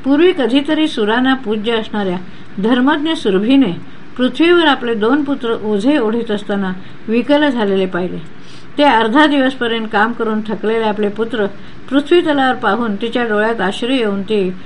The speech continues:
रडू लागली. तिच्या खालच्या बाजूलाच सुरपती महात्मा इंद्र चालला होता. त्याच्या अंगावर ते सुवासिक लहानसे बिंदू पडले. त्याने वर पाहिले तेव्हा त्याला सुरभी आकाशात दीन होऊन अत्यंत दुःखाने रडत उभी असलेली दिसली.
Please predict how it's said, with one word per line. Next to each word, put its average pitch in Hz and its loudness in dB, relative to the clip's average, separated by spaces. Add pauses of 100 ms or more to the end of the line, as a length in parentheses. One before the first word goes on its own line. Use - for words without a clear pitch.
(180)
रडू 214 4
लागली. 175 -2 (640)
तिच्या 277 2 (120)
खालच्या 233 2
बाजूलाच 269 2 (380)
सुरपती 294 0
महात्मा 233 -2
इंद्र 233 -2
चालला 185 -2
होता. 180 -6 (540)
त्याच्या 277 2
अंगावर 269 2
ते 262 -2
सुवासिक 247 0
लहानसे 233 0
बिंदू 190 -2
पडले. 165 -6 (580)
त्याने 220 0
वर 214 2
पाहिले 233 0
तेव्हा 233 -2
त्याला 208 -2 (360)
सुरभी 240 4 (360)
आकाशात 240 0
दीन 233 0
होऊन 202 -2 (280)
अत्यंत 262 0
दुःखाने 220 0
रडत 190 -2
उभी 190 0
असलेली 180 -2
दिसली. 180 -8